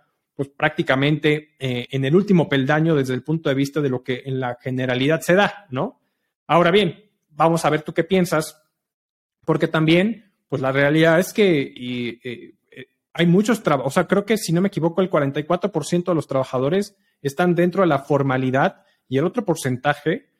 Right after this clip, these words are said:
pues, está en la informalidad. Entonces, ellos no, ellos van a carecer de estas, estos beneficios de cierta forma. Que digo, ya ahorita tocaremos a lo mejor el punto de vista económico del otro lado para, para hablar de las dos, de las dos perspectivas.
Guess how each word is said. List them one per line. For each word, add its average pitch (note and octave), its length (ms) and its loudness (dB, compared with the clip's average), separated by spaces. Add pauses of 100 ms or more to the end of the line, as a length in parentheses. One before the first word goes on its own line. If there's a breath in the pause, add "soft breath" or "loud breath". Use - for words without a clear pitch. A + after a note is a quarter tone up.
(140)
pues, D3 160 -4
está D3+ 180 -2
en G#3 40 2
la G#3+ 60 4
informalidad. F#3+ 460 0
Entonces, F3+ 240 0
ellos G3+ 180 2
no, E3+ 200 0
ellos G3 200 2
van F3+ 160 2
a F3+ 80 -4
carecer C#3+ 400 -2
de E3 60 2
estas, D#3+ 340 -2
estos D#3+ 240 -6
beneficios D3 540 -4
de C3 80 -2
cierta D3+ 320 -4
forma. D3+ 480 -2 (440)
Que B3 120 4
digo, A3 180 6
ya G#3 120 6
ahorita A3 180 4
tocaremos F#3 400 4
a - 20 4
lo D#3+ 60 4
mejor F3+ 160 4
el F3+ 80 0
punto F#3 240 2
de - 20 0
vista F#3 240 2
económico E3+ 580 0
del C#3 140 0
otro E3 220 0
lado F3+ 340 0
para, C3+ 320 -4 (140)
para C#3 180 0
hablar C#3+ 260 0
de D#3+ 100 0
las C3+ 160 0
dos, D3+ 180 -4
de C#3 80 -2
las B2+ 160 -2
dos D#3+ 120 -4
perspectivas. F3 640 -4